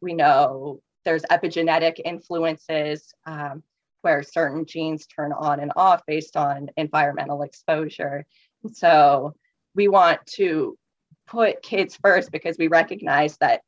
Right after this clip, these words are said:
the adults are facing a lot of pressure and aren't able to show up for kids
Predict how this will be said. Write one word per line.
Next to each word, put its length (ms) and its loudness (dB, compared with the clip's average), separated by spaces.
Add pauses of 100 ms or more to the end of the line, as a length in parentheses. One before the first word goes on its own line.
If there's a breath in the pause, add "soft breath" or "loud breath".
(100)
the 80 -4
adults 380 2
are 80 2
facing 400 -6
a 60 0
lot 200 2
of 100 -10 (120)
pressure 520 -4 (280)
and 80 2
aren't 280 2
able 240 -2
to 80 -2
show 300 -2
up 180 -2
for 160 -8 (100)
kids 380 -6